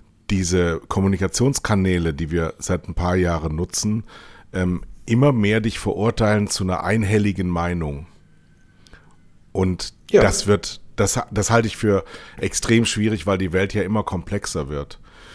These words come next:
Speaker 1: Du siehst das, ähm, gerade, ich bin ja jetzt vor zwei Tagen, äh, befreit worden von dem Joch der S-P-D-Mitgliedschaft, weil ich einfach, ich hab, ich hab meinen Austritt erklärt und hab das als Missverständnis und als, ähm, mein Fehler,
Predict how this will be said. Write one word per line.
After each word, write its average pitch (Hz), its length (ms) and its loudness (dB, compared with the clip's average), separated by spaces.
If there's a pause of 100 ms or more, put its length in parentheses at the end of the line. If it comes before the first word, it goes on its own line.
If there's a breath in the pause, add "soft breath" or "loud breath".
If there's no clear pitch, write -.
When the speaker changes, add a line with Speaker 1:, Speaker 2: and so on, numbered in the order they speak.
(320 loud breath)
Speaker 1:
Du 98 100 -4
siehst 107 380 0
das, - 400 0
ähm, 95 500 -2 (180)
gerade, 101 280 -2
ich 92 120 -8
bin 113 100 0
ja 113 100 4
jetzt 101 220 0
vor 101 180 -2
zwei 98 260 0
Tagen, 98 580 -2 (180)
äh, 87 180 -4
befreit 92 600 0
worden 104 320 2
von 92 200 -6
dem 87 140 -2
Joch 98 260 0
der 87 160 -2
S-P-D-Mitgliedschaft, 95 1300 -4 (380 loud breath)
weil 202 120 2
ich - 140 -4
einfach, 220 420 0 (120)
ich - 140 -4
hab, 208 100 0 (200)
ich 104 160 -4
hab 98 120 0
meinen 90 160 0
Austritt 98 380 -2
erklärt 127 360 -2
und 98 80 -4
hab - 180 -4 (120)
das 101 220 -2
als 92 260 -4
Missverständnis 117 960 0
und 95 420 -4
als, 90 480 -2
ähm, 85 400 -4
mein 113 380 4
Fehler, 104 480 -2